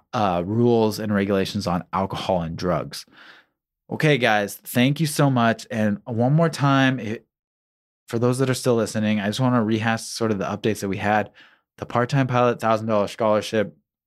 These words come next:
uh, we're gonna be announcing that on October ninth. That's the last day to apply.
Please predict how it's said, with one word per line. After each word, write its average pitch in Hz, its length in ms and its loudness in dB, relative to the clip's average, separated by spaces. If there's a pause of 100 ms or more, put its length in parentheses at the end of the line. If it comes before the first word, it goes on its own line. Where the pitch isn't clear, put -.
(680)
uh, 92 180 -2
we're 107 140 0
gonna 120 160 0
be 117 80 0
announcing 107 380 0
that 98 240 0
on 92 220 -4
October 104 440 -4
ninth. 95 380 0
That's 98 200 -2
the 107 60 -6
last 98 300 0
day 98 140 -4
to - 160 -6
apply. 110 460 0